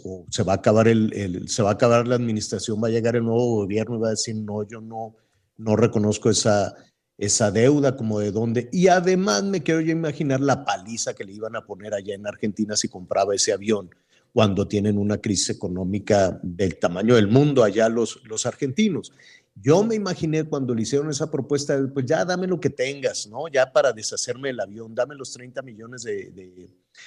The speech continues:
de dólares y ya con, y ya con eso lo demás ahí me lo vas pagando con arroz o con cereales o, o, o a ver con qué", porque, pues, dijeron que con, que con alimentos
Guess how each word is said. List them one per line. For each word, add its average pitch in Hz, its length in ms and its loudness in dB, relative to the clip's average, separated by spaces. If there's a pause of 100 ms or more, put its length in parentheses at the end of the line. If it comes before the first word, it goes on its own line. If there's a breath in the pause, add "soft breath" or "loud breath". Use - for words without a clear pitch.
(180 loud breath)
de 107 200 2
dólares 147 520 6
y 110 60 -6
ya 113 220 -2
con, 120 260 -2
y 95 140 -10
ya 120 100 2
con 139 180 -4
eso 147 200 0
lo 127 100 4
demás 113 320 0
ahí 127 60 0
me 127 120 0
lo 113 100 2
vas 110 180 -2
pagando 117 360 -2
con 110 200 -2
arroz 120 600 2
o 113 80 -12
con 104 140 -20
cereales 110 720 -2
o, 98 200 -14 (420)
o, 107 240 2
o 104 220 2
a 104 60 4
ver 127 180 4
con 135 180 2
qué", 202 160 6
porque, 127 340 -2
pues, 98 200 -4
dijeron 123 340 0
que 117 180 0
con, 98 220 -2
que - 240 -6
con 104 220 2
alimentos 127 720 4